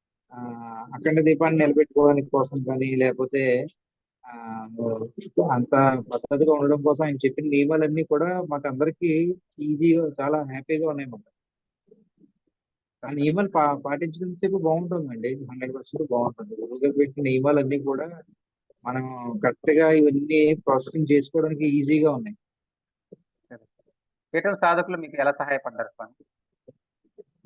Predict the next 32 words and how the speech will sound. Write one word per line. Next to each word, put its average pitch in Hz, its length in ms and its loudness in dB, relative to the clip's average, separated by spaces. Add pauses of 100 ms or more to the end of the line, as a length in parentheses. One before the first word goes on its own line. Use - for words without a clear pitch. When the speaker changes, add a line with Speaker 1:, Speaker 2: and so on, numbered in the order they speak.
(220)
Speaker 1:
పీఠం 156 260 2
సాధకులు 165 580 -2
మాకు 151 200 0
ఏదైనా 143 320 0
డౌట్ 135 340 -4
ఉంటే 143 220 -6
నేను 139 280 -10 (1040)
మా 127 60 -8 (1200)
చంద్రశేఖర్ 143 420 2
గారికి 139 360 2
ఫోన్ 139 240 2
చేసి 135 220 2
అడిగితే 127 360 2
ఆయన 131 160 0
ఇమ్మీడియట్ 131 440 -2
గా 131 60 0
రెస్పాన్స్ 127 520 -6
అయ్యి, 123 400 -6 (600)
ఆ, 117 280 -10
ఇలా 147 200 6 (100)
చేసుకోండి, 143 380 2
ఇలా 135 120 2 (120)
చేసుకోండి 127 420 -4
అని 120 160 -8
చెప్పి 123 220 -2
ఒకటి 127 320 2
రెండు 127 200 0
సార్లు 123 320 -6
చెప్పిన 127 280 -10
ఆయన 123 180 -8 (300)
ప్రతిసారి 143 420 2
ఆయన. 135 260 0